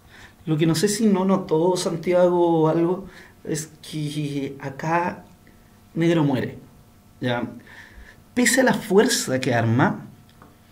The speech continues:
estos son muchos puntos seguros, ¿ya? Antes de Alfago yo estaría, yo diría sin ningún lu-, lugar a dudas que esto es algo muy superior para blanco.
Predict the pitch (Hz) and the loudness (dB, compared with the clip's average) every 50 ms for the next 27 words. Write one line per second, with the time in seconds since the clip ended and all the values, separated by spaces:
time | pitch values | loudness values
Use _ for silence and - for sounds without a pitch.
0 | - - - - - - - - - - 233 214 214 208 202 214 220 220 202 233 | -20 -20 -20 -20 -18 -14 -10 -4 0 4 8 10 10 10 10 8 4 4 4 0
1 | 220 - - 214 202 208 208 - - 180 160 165 156 135 131 127 - - - - | 0 0 -2 -2 0 0 0 0 0 0 2 2 2 2 2 -2 -4 -8 -8 -8
2 | 135 131 139 135 - - - - - - - - - _ - - _ - - - | -4 -4 -4 -4 -4 -8 -16 -20 -20 -20 -20 -20 -20 _ -20 -20 _ -20 -20 -20
3 | - - - - - - - - - - - - 196 220 220 214 - 240 208 196 | -20 -20 -20 -20 -20 -20 -20 -20 -20 -8 0 4 4 4 4 4 2 2 4 6
4 | 190 196 208 202 208 - 139 139 151 156 156 165 156 156 170 165 156 170 170 170 | 6 6 6 4 2 0 0 2 2 2 2 0 0 -2 -2 -2 2 4 4 4
5 | - 170 156 160 165 165 165 156 160 160 165 160 - - 165 175 170 160 156 156 | 4 6 6 6 6 6 4 4 2 2 2 2 2 0 0 2 2 2 4 6
6 | 151 151 151 156 156 156 156 135 135 131 127 123 117 113 110 113 113 117 131 147 | 6 6 6 4 2 0 0 0 2 4 4 4 4 4 2 2 2 2 0 0
7 | 147 - - - 139 135 127 131 - 151 143 127 123 127 127 127 - - 123 123 | -2 -6 -4 -2 0 0 -2 -2 -2 -2 0 2 2 0 -2 -2 -2 0 0 2
8 | 127 131 139 139 139 143 143 139 139 - - - 131 127 120 - 123 107 107 107 | 2 0 0 0 2 4 4 4 2 0 0 2 2 2 2 0 0 0 2 2
9 | 101 101 98 98 - - - | 2 2 0 -2 -8 -16 -18